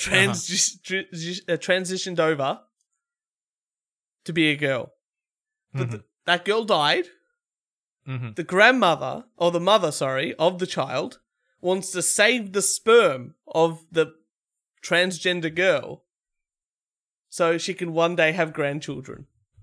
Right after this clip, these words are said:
Speaker 2: So the way, so the way that works is a female goes, "I wanna have kids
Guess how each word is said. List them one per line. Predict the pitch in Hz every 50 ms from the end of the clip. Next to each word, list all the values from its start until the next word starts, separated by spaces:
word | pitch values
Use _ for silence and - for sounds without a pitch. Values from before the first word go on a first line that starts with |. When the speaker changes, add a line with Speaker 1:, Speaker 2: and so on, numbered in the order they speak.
| _ _ _ _ _ _ _ _ _ _ _ _ _ _ _ _ _ _ _ _ _ _ _ _ _ _ _ _ _ _ _ _ _ _ _ _ _ _ 508 622 740 - - - - 622 - 403 370 392 403 370 320 - - _ - 240 262 269 285 269
Speaker 2:
So | 247 - 240 233 220
the | 220 220
way, | 214 247 285 330 453 427 - - 208
so | - - 233
the | 226 220
way | 240 262 277
that | 285 240 175 156 156
works | 170 180 185 196 190 - - - - 165 -
is | 143 135 131 127 123 123 127 135 - - 440 - - - _ _ _ _ _ _ _ _ _ _ _ _ _ _ _ _ _ _ _ _ _ _ _ - - - - _ _ - _ _ _ -
a | 170 165
female | - - 247 277 269 240 226 208 190
goes, | 170 170 165 156 175
"I | 175
wanna | 175 180 170 156
have | 147 139 123 -
kids | - - 180 151 131 117 98 90 98 - - - - -